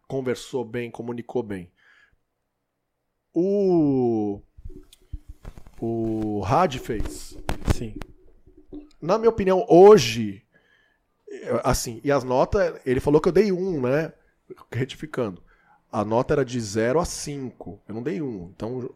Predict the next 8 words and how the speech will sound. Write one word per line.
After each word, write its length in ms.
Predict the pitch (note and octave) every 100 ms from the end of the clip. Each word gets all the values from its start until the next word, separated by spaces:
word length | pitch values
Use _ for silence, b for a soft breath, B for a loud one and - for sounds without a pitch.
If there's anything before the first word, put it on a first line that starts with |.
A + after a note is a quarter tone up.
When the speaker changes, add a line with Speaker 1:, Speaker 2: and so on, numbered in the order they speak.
| _
Speaker 1:
um, 440 | A2 A2+ C3+ G3 - -
eu 140 | C3+ G2+
dei 160 | A2+
dois, 840 | A2+ G#2 G#2+ B2 F#3 - - - - b b b b -
e 80 |
dois 320 | A2 A2 A#2+ B2+
seria 260 | C#3+ D3+
quatro. 760 | - - G#2 F3 - - -